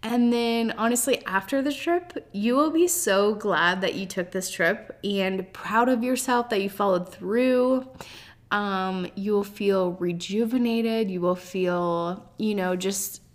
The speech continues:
in a different state. So I think there are so many benefits to planning a solo trip. Um,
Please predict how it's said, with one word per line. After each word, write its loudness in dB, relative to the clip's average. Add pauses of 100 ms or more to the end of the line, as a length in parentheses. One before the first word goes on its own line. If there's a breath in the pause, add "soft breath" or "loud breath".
(120)
in 4
a 6
different 0
state. -2
So 2 (1500 loud breath)
I -6
think -2
there 4
are 0
so 2
many 2
benefits 0
to 0
planning -2
a -2
solo 0
trip. -4 (760 loud breath)
Um, -2